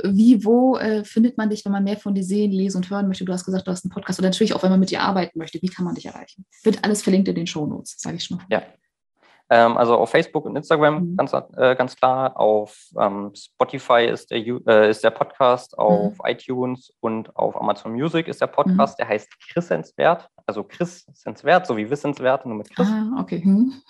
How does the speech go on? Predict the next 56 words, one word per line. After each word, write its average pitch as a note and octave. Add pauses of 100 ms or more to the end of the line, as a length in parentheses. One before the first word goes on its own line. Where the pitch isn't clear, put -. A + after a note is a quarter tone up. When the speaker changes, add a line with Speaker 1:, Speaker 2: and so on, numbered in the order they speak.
(200)
Speaker 2:
Ähm, C3
und C#3+
auf B2
YouTube B2
als A2+
Chris -
Fuhrmann G#2
auch G2
ganz -
normal. G2+ (680)
Speaker 1:
Cool. F3 (680)
Speaker 2:
Ich -
Speaker 1:
Cool. F#2
Speaker 2:
bin C#3
auch C3
auf A#2
LinkedIn, C#3+
aber A#2
da G#2
bin G#2+
ich A2
nicht A2
aktiv. - (480)
Ähm, G#2+ (1080)
auf -
TikTok C3
bin A#2
ich G#2+
gar A2+
nicht. D3 (300)
Hab F3
Speaker 1:
Mhm. F3+
Speaker 2:
ich -
für, -
also A2+
nutze B2+
ich -
auch -
Speaker 1:
Bin, -
Speaker 2:
privat A2+
Speaker 1:
bin -
Speaker 2:
gar A2+
Speaker 1:
ich B2
auch C3
Speaker 2:
nicht. E3+
Speaker 1:
nicht, E3+
nee, E3+
irgendwie F3+
so, F3
hm. F3
Speaker 2:
Also, B2
äh, - (240)
hauptsächlich C#3
mein A2+
Hauptkanal G#2+
ist -